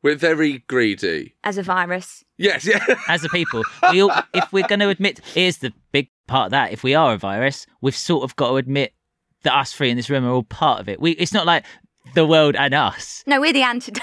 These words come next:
Speaker 3: Uh, <laughs> yeah. Are we,
Speaker 1: Yes.
Speaker 3: are we, yeah, maybe we are. Perhaps we're antibodies.
Speaker 2: Maybe by talking about it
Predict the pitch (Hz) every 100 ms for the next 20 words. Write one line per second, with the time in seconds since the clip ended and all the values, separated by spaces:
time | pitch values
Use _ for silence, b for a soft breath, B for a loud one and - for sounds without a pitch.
0 | - 269 160 185 - 220 202 151 B B
1 | - 190 185 156 139 - - - 151 151
2 | 160 151 160 104 95 - 170 170 175 202
3 | 151 160 - 147 143 175 - 113 101 98
4 | 101 107 - 311 277 247 247 - 339 320
5 | 269 202 190 175 170 175 269